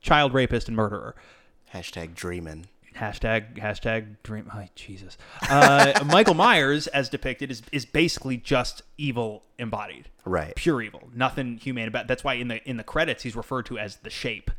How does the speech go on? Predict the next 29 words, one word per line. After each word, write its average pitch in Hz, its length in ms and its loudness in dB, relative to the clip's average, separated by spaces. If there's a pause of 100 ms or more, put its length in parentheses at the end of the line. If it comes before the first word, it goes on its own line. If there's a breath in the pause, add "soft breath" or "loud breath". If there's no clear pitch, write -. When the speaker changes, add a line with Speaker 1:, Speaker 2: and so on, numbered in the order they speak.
(240 loud breath)
Speaker 1:
He's 127 180 -4
not 123 200 -2
even 110 160 -8
called 120 240 -4
in 120 80 -6
the 123 80 -4
original 120 280 -4
movie. 117 300 -2
He's 123 140 -10
not 120 140 -6
even. 113 180 -10 (120)
They 123 140 -16
call 175 300 -2
him, 120 100 -10
of 113 60 -18
course, 120 240 -10
Michael 110 260 -8
in 104 60 -14
the 101 60 -16
movie, 107 300 -6 (200 loud breath)
but 123 100 -10
he's 107 100 -12
credited 113 540 -4
as 101 320 -8
the - 120 -14
Shape. - 360 -6 (460 loud breath)
Um, 113 500 0 (680)
Jason, 214 760 2 (1300 soft breath)
closer. 226 600 4